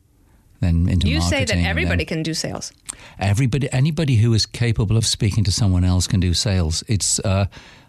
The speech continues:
Speaker 1: um, the, the, there's a process. There's a sales process, or process, as you would probably call it. Yeah, but, um, but as long as you follow the process and do it properly, yes, um, selling is, it's, it's straightforward.
Speaker 2: And it's a great job. It can,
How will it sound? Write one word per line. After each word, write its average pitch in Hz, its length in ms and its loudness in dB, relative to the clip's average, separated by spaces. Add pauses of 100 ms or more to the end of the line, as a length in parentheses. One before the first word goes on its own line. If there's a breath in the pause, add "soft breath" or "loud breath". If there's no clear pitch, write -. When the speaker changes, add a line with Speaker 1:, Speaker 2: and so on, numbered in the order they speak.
Speaker 1:
um, 95 540 2 (1200)
the, 107 260 2
the, 113 140 0
there's 107 200 2
a 92 40 2
process. - 720 -2
There's 90 120 -2
a 87 60 2
sales 85 320 0
process, - 400 -2
or 80 100 0
process, 80 600 -2
as 78 120 0
you 78 120 0
would 78 160 0
probably 80 340 2
call 82 260 2
it. 95 120 2 (100)
Yeah, 92 280 2 (360 loud breath)
but, 87 300 0
um, 92 240 2 (320 loud breath)
but 127 100 0
as 110 140 2
long 170 120 2
as 127 80 2
you 131 60 2
follow 135 220 0
the 107 80 0
process 139 420 0
and 104 100 2
do 110 120 2
it - 100 -2
properly, 90 400 0
yes, 113 720 0
um, 104 460 2
selling 123 400 2
is, 90 260 2
it's, - 300 -2
it's - 220 -2
straightforward. 90 720 0
Speaker 2:
And 240 60 0
it's 247 120 0
a 240 40 -2
great 214 320 -4
job. 190 320 -4
It 170 60 -6
can, - 180 -6